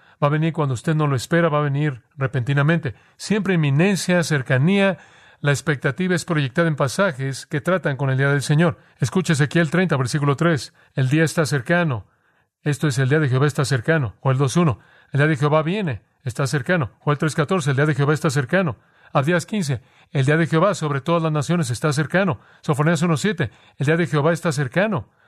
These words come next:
Zacarías catorce uno, "El día de Jehová viene." Estaban diciendo eso en ese entonces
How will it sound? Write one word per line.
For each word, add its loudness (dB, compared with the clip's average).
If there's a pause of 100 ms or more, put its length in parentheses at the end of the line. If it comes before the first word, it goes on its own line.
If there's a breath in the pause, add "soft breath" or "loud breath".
(120)
Zacarías 0
catorce 0
uno, 0 (180 loud breath)
"El -2
día 4
de 2
Jehová 2
viene." -6 (1800)
Estaban 0
diciendo 0
eso 0
en 2
ese 2
entonces 0